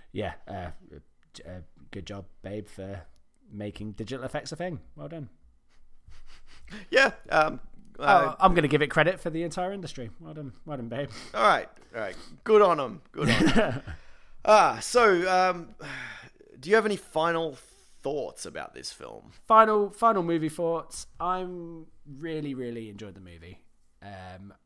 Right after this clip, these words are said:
Speaker 1: I think, as, as I said at the beginning, for me, it's,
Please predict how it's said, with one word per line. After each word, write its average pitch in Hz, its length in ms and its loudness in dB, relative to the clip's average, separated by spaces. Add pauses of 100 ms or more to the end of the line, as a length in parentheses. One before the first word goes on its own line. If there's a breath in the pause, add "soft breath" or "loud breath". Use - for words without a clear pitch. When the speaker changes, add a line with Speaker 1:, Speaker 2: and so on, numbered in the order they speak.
Speaker 1:
I 113 100 -16
think, 107 320 -16 (1200 soft breath)
as, 165 140 2
as 156 260 2
I 139 60 -4
said 135 480 0
at 131 80 -8
the 127 60 -12
beginning, 127 480 -4
for 123 120 -10
me, 120 140 -4
it's, 107 180 -8